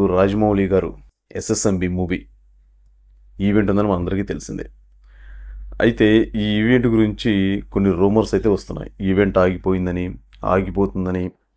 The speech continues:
ఇట్లా రకరకాల రూమర్స్ అయితే వస్తున్నాయి. దీనికి రాజమౌళి గారే స్వయంగా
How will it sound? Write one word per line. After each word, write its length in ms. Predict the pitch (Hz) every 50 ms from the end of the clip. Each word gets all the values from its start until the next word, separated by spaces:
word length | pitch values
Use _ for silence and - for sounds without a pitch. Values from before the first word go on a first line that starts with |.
| _ _ _ _ _ _ _ _ _ _ - 101
ఇట్లా 260 | 98 - 98 98 - - - - 85
రకరకాల 480 | 95 95 - 101 98 95 - 107 107 101 92
రూమర్స్ 340 | 95 98 98 101 95 95 -
అయితే 140 | 95 87 104
వస్తున్నాయి. 420 | 95 - - - 92 90 98 135 196 220 - - - - - - - - - - - - - - - - - - 90
దీనికి 540 | 87 110 113 127 131 127 127 - 113 98 95 107 120 131 127 127 - _ _ _ _ - - - - - - - - -
రాజమౌళి 640 | 95 95 101 107 117 127 123 123 120 117 120 113 104
గారే 260 | 107 104 104 - - -
స్వయంగా 680 | - - - 101 98 98 107 110 110 113 110 127